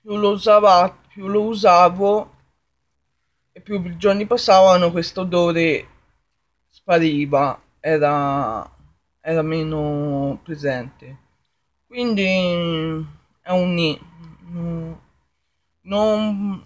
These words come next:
non, se lo devo ricomprare, lo ricompro in questo formato, non quello grande, che ho visto che c'è anche quello grande, perché non lo sopporterei.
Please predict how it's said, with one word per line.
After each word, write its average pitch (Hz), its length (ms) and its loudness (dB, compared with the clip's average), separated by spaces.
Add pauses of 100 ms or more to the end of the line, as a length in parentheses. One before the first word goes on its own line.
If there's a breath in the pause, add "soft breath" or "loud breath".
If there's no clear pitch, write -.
non, 196 560 -6
se 190 360 -6
lo 202 160 -2
devo 202 300 -2
ricomprare, 220 920 -2
lo 180 120 -8
ricompro 180 480 -4
in 170 80 -14
questo 180 340 -8
formato, 196 1000 -2 (1120)
non 180 380 2
quello 175 360 0
grande, 165 400 2
che 165 80 -6
ho 156 80 -2
visto 156 300 -14
che 151 60 -16
c'è - 120 -12
anche 147 160 -12
quello 165 180 -8
grande, 156 320 -4
perché 143 920 -12
non 151 180 -16
lo 143 80 -8
sopporterei. 131 1040 -10